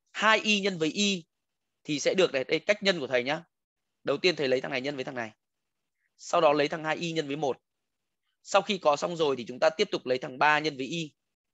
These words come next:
và lấy thằng ba này nhân với một. Được chưa nào? Vậy đến đây ta sẽ có được phép nhân của hai cái ngoặc đầu tiên bằng như sau. Hai y bình phương này. À, cộng hai y này.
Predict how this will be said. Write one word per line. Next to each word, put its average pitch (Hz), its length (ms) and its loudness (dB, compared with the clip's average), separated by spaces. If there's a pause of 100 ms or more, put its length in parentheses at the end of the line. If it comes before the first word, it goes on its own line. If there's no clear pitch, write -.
(140)
và 117 120 0
lấy 123 140 0
thằng 131 200 -10
ba 139 240 2
này 120 80 -4
nhân 127 160 -10
với 117 100 -8
một. 127 200 -6 (140)
Được 120 140 -10
chưa 135 80 0
nào? 135 180 0 (440)
Vậy 139 140 2
đến 143 120 0
đây 165 120 4
ta 160 140 4
sẽ 147 160 -2
có 123 140 0
được 147 240 0 (1040)
phép 208 220 2
nhân 180 340 4
của 127 180 -2
hai 143 360 0 (260)
cái 127 100 -2
ngoặc 151 220 -2
đầu 123 120 -4
tiên 143 240 -2
bằng 113 140 -2
như 120 80 -8
sau. 123 280 -2 (500)
Hai 151 300 0
y 147 180 -6
bình 117 180 -8
phương 139 240 -2
này. 101 160 -14 (960)
À, 123 360 4 (880)
cộng 156 180 2
hai 147 180 0
y 147 220 -4
này. 107 180 -12